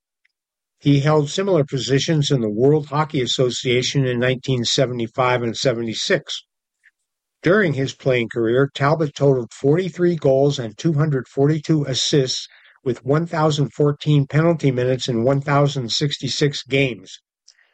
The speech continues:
He had four goals and twenty-six assists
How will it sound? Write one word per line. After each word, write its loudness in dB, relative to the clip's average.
He 4
had 2
four 2
goals 2
and -6
twenty-six 0
assists 0